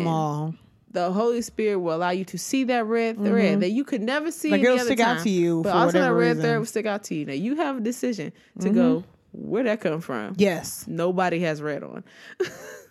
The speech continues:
Speaker 1: Nobody.
Speaker 2: Or you go, "Mm, I wonder what that red thread is there,"
Speaker 1: Not
Speaker 2: and you
Speaker 1: sure.
Speaker 2: dust it off and move on.
Speaker 1: Mm-hmm.
Speaker 2: But there's still a point where you have to, you, you still have to see things
Speaker 1: Mm-hmm.
Speaker 2: that are there.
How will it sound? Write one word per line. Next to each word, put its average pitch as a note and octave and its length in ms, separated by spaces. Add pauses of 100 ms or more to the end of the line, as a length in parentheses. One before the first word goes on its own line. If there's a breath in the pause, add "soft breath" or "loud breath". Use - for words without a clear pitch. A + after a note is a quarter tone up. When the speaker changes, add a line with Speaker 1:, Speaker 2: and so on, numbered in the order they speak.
(640 loud breath)
Speaker 1:
Nobody. F#3+ 220
Speaker 2:
Or F#3 500
you F#3 180
go, D#3 380 (140)
"Mm, F#3 400 (280 soft breath)
I G3+ 40
wonder G3+ 260
what F#3+ 140
that F3+ 140
red F3+ 220
thread F#3+ 180
is E3+ 120
there," C#3+ 200
Speaker 1:
Not G3+ 120
Speaker 2:
and F#3+ 80
you E3+ 100
Speaker 1:
sure. F3 80
Speaker 2:
dust G3 260
it F3+ 100
off E3+ 240
and D3+ 100
move D3+ 220
on. D3+ 300
Speaker 1:
Mm-hmm. F3 400 (540)
Speaker 2:
But F3 160
there's E3 160
still G#3 280
a G3+ 60
point G3 280
where E3 100
you E3 180
have F3+ 220
to, E3 140 (460)
you, F3 240 (100)
you F#3 220
still G3+ 400
have F#3 220
to E3 160
see G#3 320
things - 680
Speaker 1:
Mm-hmm. F3+ 400 (140)
Speaker 2:
that D#3+ 180
are C3+ 140
there. C3+ 400